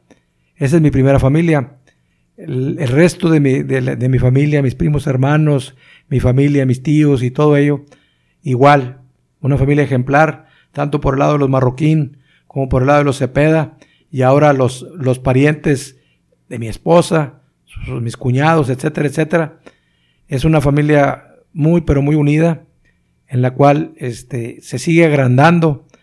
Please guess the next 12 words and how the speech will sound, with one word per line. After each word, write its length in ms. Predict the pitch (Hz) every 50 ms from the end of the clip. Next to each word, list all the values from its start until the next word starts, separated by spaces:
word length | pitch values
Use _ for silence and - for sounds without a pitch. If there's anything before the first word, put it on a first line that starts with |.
| _ _ _ _
Tú 100 | - 139
eres 160 | 139 147 131
parte 360 | - - 151 151 147 - 156
de 80 | 139 143
esa 160 | 135 143 147
familia, 680 | 120 131 131 131 143 147 147 147 147 147 131 - _ _ _ _ _ _
ahora 300 | _ - 123 131 139 135
con, 340 | - 131 120 110 98 - - _ _ _ _ _ _ _ _
con 720 | - - 127 117 117 117 117 120 139 143 - 156 143 147
la 160 | 143 131 120 120
re-, 300 | 117 131 139 - 143 127
la, 580 | 127 123 117 113 107 104 110 120 123 131 147